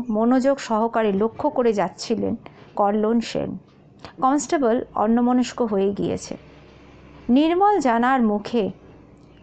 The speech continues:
একটা ভয় ভয় ভাব। বসা অবস্থাতে দীপ কাকু ঘাড় ফিরিয়ে কল্লোল বাবুকে বললেন, "দুটো কম্পিউটারে হার্ড ডিস্ক দেখছি না,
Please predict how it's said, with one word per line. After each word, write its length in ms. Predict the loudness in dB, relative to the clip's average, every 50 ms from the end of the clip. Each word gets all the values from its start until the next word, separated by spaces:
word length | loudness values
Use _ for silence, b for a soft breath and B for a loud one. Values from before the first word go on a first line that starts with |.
| -20 -20 -20 -10 -6
একটা 260 | -6 -6 0 0 0
ভয় 340 | 0 0 0 0 2 2 0
ভয় 280 | 0 0 0 0 0 0
ভাব। 240 | -2 -4 -6 -6 -8 -12 -20 -20 -20 -20 -20 -20 -20 -20 -20 -20 -20 -20 -20 -20 -20 -20 -20 -20 -20 -20 -20 -20 -20 -20 -20 -20 -20 -20 B B B B 0
বসা 460 | 2 2 2 2 2 2 2 4 4
অবস্থাতে 560 | 2 2 0 -2 -2 0 -2 -2 2 2 0
দীপ 200 | 0 2 0 -2 -2 -2
কাকু 300 | -2 -2 -2 0 -2 -2
ঘাড় 380 | -2 -2 -2 0 0 0 0 -2 -6
ফিরিয়ে 420 | -4 -2 -2 0 2 2 0 0 B B B B B
কল্লোল 460 | 0 0 2 2 4 2 2 2 2 2
বাবুকে 540 | 2 2 0 0 -2 -4 -2 -2 -2 -2 -4 -6 -12 -10 -4
বললেন, 520 | -2 -2 0 0 0 -2 -4 -6 -8 -10 -12 -16 -20 -20 -20 -20 -20 -20 -20 -20 -20 -20 -20 -20 -20 -20 -20 -20 -20 -18 -6 -2
"দুটো 300 | 0 0 2 2 2 2
কম্পিউটারে 600 | 4 4 4 4 4 4 2 2 4 4 4 4 4
হার্ড 300 | 4 4 2 2 2 2
ডিস্ক 220 | 2 2 2 2
দেখছি 360 | 2 0 0 0 -2 -2 -2
না, 220 | 0 0 -4 -6